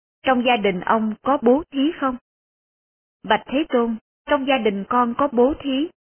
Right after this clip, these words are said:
Những tỳ kheo là vị sống ở rừng, theo hạnh khất thực, mặc áo lấy vải lượm từ đống rác. Bậc A-la-hán hay thực hành A-la-hán đạo, những tỳ kheo như vậy, bạch Thế Tôn, đều được bố thí. Nhưng chắc chắn,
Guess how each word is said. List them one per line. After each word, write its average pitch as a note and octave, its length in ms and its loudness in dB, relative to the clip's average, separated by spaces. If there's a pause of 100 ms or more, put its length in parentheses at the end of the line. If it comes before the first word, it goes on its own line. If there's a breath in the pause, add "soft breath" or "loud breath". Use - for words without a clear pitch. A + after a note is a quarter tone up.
(220)
Những G#3+ 200 -2
tỳ A3+ 300 0
kheo C4 280 -4
là A3 220 0
vị F#3 180 0 (120)
sống B3+ 200 -6
ở A#3 120 -2
rừng, G3 320 -4 (240)
theo C4+ 200 -2
hạnh F#3+ 240 -6
khất F4 260 -6
thực, A3+ 220 -4 (360)
mặc G3 200 0
áo A3+ 280 -4
lấy D#4 300 0
vải G3+ 300 0
lượm G3+ 380 -2
từ F#3+ 160 -2
đống G3 220 -4
rác. D4 240 -6 (520)
Bậc G#3 200 0
A-la-hán C4 680 -2 (260)
hay C#4+ 240 -2
thực G#3+ 240 -6
hành F#3 340 -4
A-la-hán A#3+ 680 -2
đạo, F3 300 0 (320)
những G#3+ 180 -2
tỳ B3+ 160 0 (120)
kheo C4+ 200 -6
như B3+ 220 -2
vậy, F3 240 0 (240)
bạch F#3+ 180 -2
Thế C4+ 200 -2
Tôn, A3+ 240 0 (280)
đều G3+ 220 2
được F#3 220 -2 (120)
bố G3+ 280 0
thí. B3+ 260 -4 (920)
Nhưng G3+ 360 -2
chắc C#4+ 200 -2
chắn, A3 320 -4